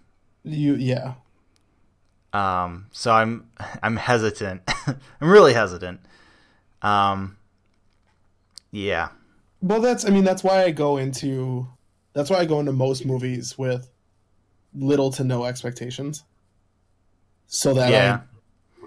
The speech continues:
Speaker 1: I, so that, like, I, I don't know. So I at least get a positive vibe out of it. But
Speaker 2: Yeah, I hear ya.
Speaker 1: it's gonna be, it's gonna be hard,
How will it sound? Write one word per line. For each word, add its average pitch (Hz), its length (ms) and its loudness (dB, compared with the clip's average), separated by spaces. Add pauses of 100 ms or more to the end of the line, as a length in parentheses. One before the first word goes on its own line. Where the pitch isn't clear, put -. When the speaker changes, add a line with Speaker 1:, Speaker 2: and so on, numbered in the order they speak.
Speaker 1:
I, - 60 -14
so 165 200 0
that, 147 240 0
like, 139 260 0
I, 143 180 4
I - 20 -4
don't 135 240 -2
know. 127 260 -8 (120)
So - 160 -2
I 131 80 2
at 127 120 0
least 131 240 -2
get 123 220 -2 (1300)
a 135 100 -4
positive 123 460 -4
vibe 123 300 -4
out 127 100 -2
of 123 80 -4
it. 127 140 -4 (1040)
But 127 140 0
Speaker 2:
Yeah, 127 200 2
I 147 120 2
hear 123 140 0
ya. 107 140 -2 (560)
Speaker 1:
it's 165 160 -2
gonna 156 180 2
be, 143 160 4
it's 131 280 -2
gonna 139 180 0
be 123 120 -4
hard, 123 280 -12